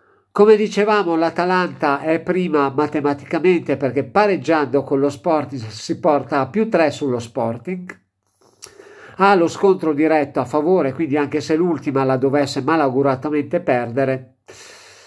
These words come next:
potrebbe essere solo raggiunta dallo Sporting, che avendo lo scontro diretto negativo, perché l'Atalanta ha vinto in Portogallo e pareggiato in casa,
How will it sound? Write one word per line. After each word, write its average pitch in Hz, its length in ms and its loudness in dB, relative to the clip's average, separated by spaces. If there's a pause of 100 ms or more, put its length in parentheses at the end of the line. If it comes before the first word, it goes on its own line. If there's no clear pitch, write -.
(600)
potrebbe 143 380 2
essere 139 240 0
solo 139 320 0
raggiunta 143 480 0
dallo 151 240 2
Sporting, 131 520 -2
che 135 120 -2
avendo 135 360 2
lo 127 120 2
scontro 139 420 -2
diretto 127 840 -2 (800)
negativo, 143 920 0 (160)
perché 135 240 -6
l'Atalanta 139 500 0
ha 123 40 0
vinto 131 580 -2 (720)
in 131 200 -4
Portogallo 135 640 2
e 117 60 -4
pareggiato 123 560 -2
in 185 100 -6
casa, 123 580 -6